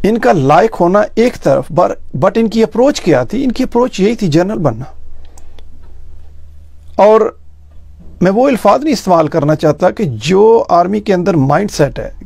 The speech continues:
कि जो, अ, general बनना चाहते हैं, उनकी सोच यही होती है कि उनके ऊपर से कोई गुजर जाए, उनकी प्रमोशन में प्रॉब्लम ना आए।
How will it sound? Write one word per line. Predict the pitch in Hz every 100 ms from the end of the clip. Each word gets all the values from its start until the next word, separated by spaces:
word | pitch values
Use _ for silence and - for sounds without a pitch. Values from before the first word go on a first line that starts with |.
| -
कि | 151
जो, | 123 190 202 202 190 - - - - - -
अ, | 165 160 156 151
general | 151 117 214 233 226
बनना | 180 160
चाहते | - 127 -
हैं, | 92 - - - - - -
उनकी | 220 226 226
सोच | 220 226 190
यही | 220
होती | 226 220 226
है | 226
कि | 214
उनके | 208 220
ऊपर | 220 269
से | 262 254
कोई | 226
गुजर | 175 175
जाए, | 190 165 180 - - - - - -
उनकी | 190 175
प्रमोशन | 190 180 170 165
में |
प्रॉब्लम | 156 143 123 131
ना | 123
आए। | -